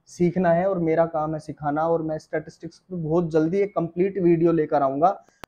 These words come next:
आप इसको देख के बताएंगे कि आपको ये video कैसी लगी। Next question है, question number six। आपको बताना है कि जब इस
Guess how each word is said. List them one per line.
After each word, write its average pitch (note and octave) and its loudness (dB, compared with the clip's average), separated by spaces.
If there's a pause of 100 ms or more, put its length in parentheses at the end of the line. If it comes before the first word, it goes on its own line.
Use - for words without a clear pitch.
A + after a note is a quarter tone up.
(140)
आप E3+ 6
इसको F3 -2
देख D3+ 2
के - -2
बताएंगे C#3+ 0
कि F3 -2
आपको D#3+ -2
ये D3+ 0
video C3+ -2
कैसी B2 -8
लगी। F#2+ -18 (500)
Next F3+ 2
question G#3+ -2
है, G#3+ 2
question G3+ -2
number F#3 -2
six। F#3+ -8
आपको F3 -2
बताना D3+ 0
है F3 -2
कि F#3 -4
जब E3 -2
इस E3 -8